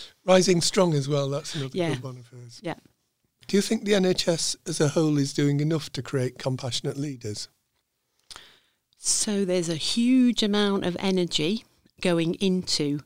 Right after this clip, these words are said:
Speaker 2: the creation of compassionate leaders. It is the buzz phrase. And there's, there seems a genuine recognition at a kind of national level that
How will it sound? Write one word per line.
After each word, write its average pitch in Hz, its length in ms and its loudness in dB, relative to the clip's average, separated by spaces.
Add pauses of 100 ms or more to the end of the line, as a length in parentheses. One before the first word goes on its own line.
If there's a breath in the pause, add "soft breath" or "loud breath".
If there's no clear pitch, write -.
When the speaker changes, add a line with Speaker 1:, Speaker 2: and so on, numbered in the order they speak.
(140)
Speaker 2:
the 165 60 -10
creation 151 560 -4
of 139 140 -8
compassionate - 600 -8
leaders. 151 600 -8 (120)
It 190 180 0
is 190 240 0
the 170 400 0
buzz - 460 0 (360)
phrase. 151 760 -6 (920 loud breath)
And 175 160 0
there's, 170 140 -2 (160)
there 196 300 -2
seems 190 200 0
a 190 80 -2
genuine 190 600 2
recognition 180 800 0
at 156 200 -4
a - 20 -8
kind 156 200 -4
of 160 80 -2
national 165 520 0
level 160 640 -6
that 156 540 0